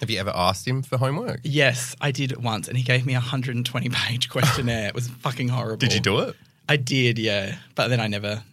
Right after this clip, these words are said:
Speaker 2: never did it again. Well, I never asked for homework again. Um, but yeah, no, therapy is going well. Are you still going?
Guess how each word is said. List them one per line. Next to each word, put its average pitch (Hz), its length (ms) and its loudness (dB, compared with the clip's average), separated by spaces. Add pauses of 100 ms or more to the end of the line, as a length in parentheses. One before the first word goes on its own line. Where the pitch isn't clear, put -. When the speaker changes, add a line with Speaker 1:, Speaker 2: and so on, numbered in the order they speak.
Speaker 2:
never 101 180 -6
did 104 140 -8
it - 80 -6
again. - 360 -8 (320)
Well, 139 100 4
I 143 60 4
never 139 200 2
asked 113 320 0
for 107 80 -8
homework 101 360 -6
again. - 400 -8 (680)
Um, 117 600 2
but 123 160 4
yeah, 131 200 6
no, 135 180 2
therapy 170 520 -2
is 156 140 -2
going 123 600 -2
well. 123 300 -4
Are 143 80 -4
you 180 120 -4
still 226 220 -8
going? - 420 -8